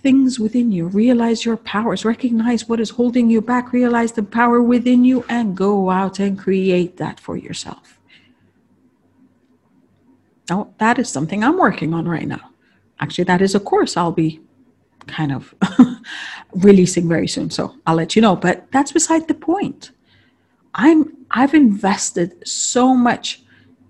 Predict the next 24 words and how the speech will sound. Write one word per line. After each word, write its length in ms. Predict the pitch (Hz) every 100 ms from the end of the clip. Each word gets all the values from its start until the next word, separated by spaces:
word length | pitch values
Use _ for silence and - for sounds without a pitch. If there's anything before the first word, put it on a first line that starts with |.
| -
time, 340 | - 202 214 208
money, 340 | 185 208 -
and 120 | 190
energy 400 | - 175 175 202
in 180 | 233 233
myself 800 | 220 220 208 - 196 285 - - _ _
over 160 | 214 202
the 80 | -
past 280 | - 147
few 220 | - 208 202
years. 520 | 170 170 226 277 - _ _ _ _ _ _ _ _ _ _ - -
My 200 | 214 277
life 400 | 262 294 392 302
has 140 | 196
turned 280 | - 165 143
around. 400 | - - - - - _ _ _ _ _
Not 300 | 269 415 -
my 80 | 381
life 340 | 247 208 233
has 120 | 196
turned 240 | - 202 196
around 200 | 190 185
as 160 | 175
in, 180 | 180 170